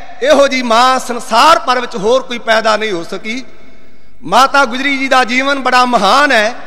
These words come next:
ਮਾਤਾ ਜੀ ਦਾ ਜਨਮ ਕਰਤਾਰਪੁਰ ਜ਼ਿਲ੍ਹਾ ਜਲੰਧਰ ਦੀ ਧਰਤੀ ਅੰਦਰ ਹੋਇਆ।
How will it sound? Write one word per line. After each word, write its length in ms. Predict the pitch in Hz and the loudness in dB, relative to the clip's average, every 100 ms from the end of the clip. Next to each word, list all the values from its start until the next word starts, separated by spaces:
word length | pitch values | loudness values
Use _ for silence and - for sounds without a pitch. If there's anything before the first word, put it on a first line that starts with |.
| - - - - - - - - | -12 -12 -12 -12 -12 -12 -12 -4
ਮਾਤਾ 440 | 190 254 277 285 | 2 2 4 0
ਜੀ 120 | 269 | 2
ਦਾ 140 | 269 254 | 2 2
ਜਨਮ 360 | 233 269 277 277 - - - - - - - | 2 0 -2 -6 -12 -12 -12 -12 -12 -12 -6
ਕਰਤਾਰਪੁਰ 680 | 226 233 233 254 269 285 269 | -4 -2 2 6 4 2 -2
ਜ਼ਿਲ੍ਹਾ 260 | 247 269 262 | 2 2 2
ਜਲੰਧਰ 380 | 233 240 254 247 | 0 -2 -2 -2
ਦੀ 140 | 247 | -4
ਧਰਤੀ 380 | - 156 233 247 | -6 -8 -4 -4
ਅੰਦਰ 160 | 240 | -2
ਹੋਇਆ। 460 | 208 196 220 226 | -2 2 4 4